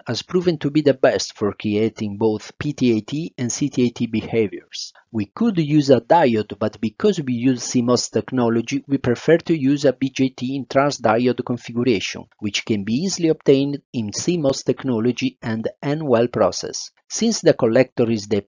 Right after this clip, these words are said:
P substrate, it is connected to the most negative supply, so ground most of the time. We already know that a forward biased P N junction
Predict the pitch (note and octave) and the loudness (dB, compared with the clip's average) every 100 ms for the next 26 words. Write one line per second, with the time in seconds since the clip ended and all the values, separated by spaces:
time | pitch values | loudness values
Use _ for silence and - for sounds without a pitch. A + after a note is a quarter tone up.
0 | - D3+ C3 B2+ A#2 A2+ - A#2+ B2 - | -6 -6 0 0 0 -4 0 0 0 -6
1 | - - A2+ - G#2 G2+ D3+ - E3 - | -12 -6 -6 -4 -6 -4 -4 -2 -4 -4
2 | C#3+ G#2+ G2+ E3 F3 F3+ D#3+ B2 B2+ C3+ | -4 -4 0 0 -2 -4 -2 2 0 0
3 | C3 - - B2 F2 F#2 - _ - - | -2 -2 2 4 4 0 -10 _ -6 2
4 | C#3 F#3+ - B2 C3 D#3 C#3+ C3+ - C3 | 4 4 4 4 2 -2 -4 -4 -2 -2
5 | B2+ B2+ - - - _ _ _ - A2+ | 0 -2 -4 -10 -14 _ _ _ -2 2
6 | A2+ A#2+ A3 F#3 D3 C3 C3 F3 A2+ G#2+ | 4 8 6 6 -2 -2 -2 -4 -6 -6
7 | G2 F#2 - F3 G3 F3 D#3 C3 C#3 C3+ | -10 -8 -2 0 4 2 4 2 2 0
8 | C#3 - C3 B2 B2 A#2+ A#2 - B2+ | 0 -2 -2 -2 -2 -2 -4 -8 -12